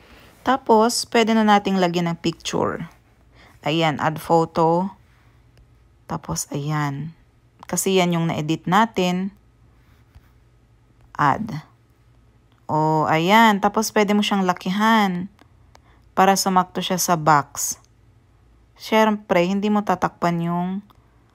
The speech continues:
ano dyan, mga letters. Pwede mong ilipat doon. Ilipat natin.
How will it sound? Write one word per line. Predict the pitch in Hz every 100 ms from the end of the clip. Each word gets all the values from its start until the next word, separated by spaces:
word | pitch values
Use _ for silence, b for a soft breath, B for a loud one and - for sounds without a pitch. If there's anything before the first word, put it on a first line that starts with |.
| _ _ _
ano | 165 165 151
dyan, | - - 147 151 147
mga | 147 160 156
letters. | 156 156 - - -
Pwede | - 196 196
mong | 190 180 160
ilipat | 160 160 - -
doon. | - - - -
Ilipat | - - 196 - 90
natin. | - - -